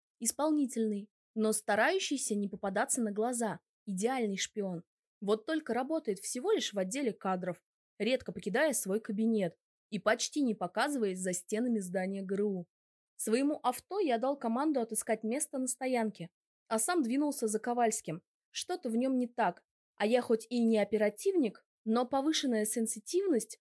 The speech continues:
сказала чётко и громко: "Присмотрись, он сильно взволнован, очень агрессивен и вообще как-то неадекватен", что почти незаметно, но всё же заметно. В руке у Ковальского его привычный потёртый кейс.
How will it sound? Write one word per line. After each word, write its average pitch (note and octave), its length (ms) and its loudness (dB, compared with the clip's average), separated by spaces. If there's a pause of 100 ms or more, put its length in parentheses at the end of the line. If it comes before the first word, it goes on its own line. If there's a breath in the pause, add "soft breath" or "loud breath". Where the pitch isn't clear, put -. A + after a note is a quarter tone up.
(180)
сказала C#4 540 0 (100)
чётко C#4 360 0
и C4 160 0
громко: A3+ 560 2 (240)
"Присмотрись, A#3+ 800 0 (140)
он G3+ 180 0
сильно D4+ 340 0
взволнован, A3 680 2 (260)
очень A#3 320 4
агрессивен G3 640 0
и G#3+ 180 -2
вообще A#3+ 380 2
как-то A#3 280 -6
неадекватен", G#3+ 720 -2 (320)
что - 220 0
почти - 340 -2
незаметно, D4 640 0 (100)
но F#3+ 120 -6
всё - 240 -4
же B3+ 140 -4
заметно. G3 560 -2 (400)
В G#3 80 0
руке B3+ 240 2
у C4+ 80 2
Ковальского B3 600 0
его A3 220 0
привычный A#3+ 480 -2
потёртый A3+ 440 -4
кейс. F#3+ 440 0